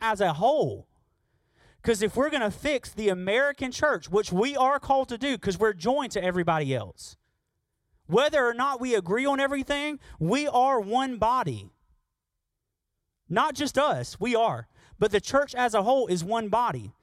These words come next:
So in order for us, a healthy piece of the body, to draw other unhealthy pieces into health, it will require us to know what healthy even looks like. So that's why I talk about this a lot. Not because y'all, I'm just like, you know, up here just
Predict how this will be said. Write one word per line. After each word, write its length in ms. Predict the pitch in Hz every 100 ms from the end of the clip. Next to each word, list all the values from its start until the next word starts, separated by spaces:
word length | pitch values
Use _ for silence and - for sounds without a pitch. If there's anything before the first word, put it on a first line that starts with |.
| - -
So 220 | - 247 247
in 100 | 226
order 340 | 226 277 262
for 300 | - 208 - -
us, 480 | 277 269 185 185 -
a 160 | 202 202
healthy 480 | 175 220 262 - 247
piece 280 | 262 262 -
of 120 | 214
the 100 | 180
body, 480 | 220 262 220 156 151 - -
to 140 | 226
draw 340 | 226 240 247 247
other 360 | 240 277 226 208
unhealthy 600 | 220 302 247 247 214 202
pieces 480 | - 214 - 180 -
into 380 | 220 240 208 160
health, 480 | 170 285 226 170 - - 165
it 80 | 202
will 180 | 240 233
require 580 | 202 - 247 285 262
us 240 | 240 254 -
to 140 | -
know 300 | 214 226 285
what 200 | 233 220
healthy 540 | 170 226 294 - 214 220
even 300 | 262 240 196
looks 320 | 269 - -
like. 460 | 156 107 87 - - _ _ _ _ _ _ _ _ _ -
So 120 | 214
that's 180 | 285 -
why 140 | 269
I 40 |
talk 280 | 214 240 302
about 180 | 196 165
this 160 | 156 160
a 60 |
lot. 280 | 139 107 - _ _
Not 140 | 208 277
because 320 | - 226 190
y'all, 180 | 226 220
I'm 140 | 190
just 160 | 190 175
like, 260 | 190 143
you 60 | 151
know, 160 | 175 175
up 160 | 202
here 80 | 190
just 180 | 156